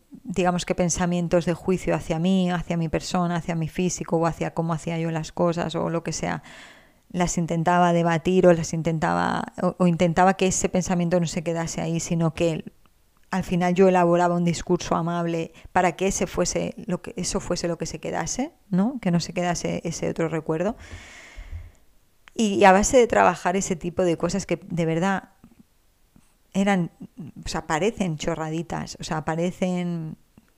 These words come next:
tonterías, pero digamos que la mejora que he experimentado estas últimos, estos últimos meses sobre todo, pues ha sido, ha sido considerable, ¿no?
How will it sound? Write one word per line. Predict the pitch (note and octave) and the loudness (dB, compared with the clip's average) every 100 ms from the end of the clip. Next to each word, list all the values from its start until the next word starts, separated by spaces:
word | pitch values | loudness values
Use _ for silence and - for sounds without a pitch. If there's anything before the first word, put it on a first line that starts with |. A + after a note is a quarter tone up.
| _ _ - | _ _ -2
tonterías, | F3 D#3 E3 E3 F3 A3 - - _ _ | 0 2 0 0 -2 -2 -6 -16 _ _
pero | - F3 E3+ D#3+ - - _ _ _ _ _ - E3+ | 2 4 4 4 0 -6 _ _ _ _ _ -10 -4
digamos | E3 F3 F#3+ - | 0 2 2 0
que | F#3 E3+ | -2 -2
la | E3 E3 | -2 -2
mejora | E3 C#3+ F#3 F#3+ G3 | -4 -2 0 2 0
que | F#3+ F3 F3 | 0 0 2
he | |
experimentado | F#3 - F3+ F3 D#3+ E3+ F3 F3+ - - | 0 -2 -2 -2 -2 0 0 -2 -4 -8
estas | E3 - E3+ - - - | -8 -4 -6 -8 -16 -12
últimos, | - F3+ D#3 E3 F3 F3 E3+ - | -6 -6 -4 -6 -4 -4 -6 -8
estos | - - | -8 -4
últimos | F#3 F3+ F3+ D#3+ | -2 -2 -2 -2
meses | E3+ E3 F3 | -2 -4 -4
sobre | - F3 E3+ | -2 -2 -2
todo, | E3+ E3 F#3+ A3+ - - - - - - _ _ _ | -2 -2 -4 -6 -16 -20 -20 -20 -20 -20 _ _ _
pues | - F3 F#3 | 0 2 2
ha | |
sido, | E3+ G#3 G3+ F#3+ F3 D#3+ D#3 - - _ | 0 4 10 12 10 8 4 0 -6 _
ha | - F3 | -6 -4
sido | - F#3+ F#3 F#3 E3+ E3 - | -2 0 2 2 2 -2 -2
considerable, | F3 D#3+ - D#3+ D#3 E3 E3 D#3+ | -2 -2 -2 -2 -2 -4 -4 -4
¿no? | D#3+ G#3+ | -2 -4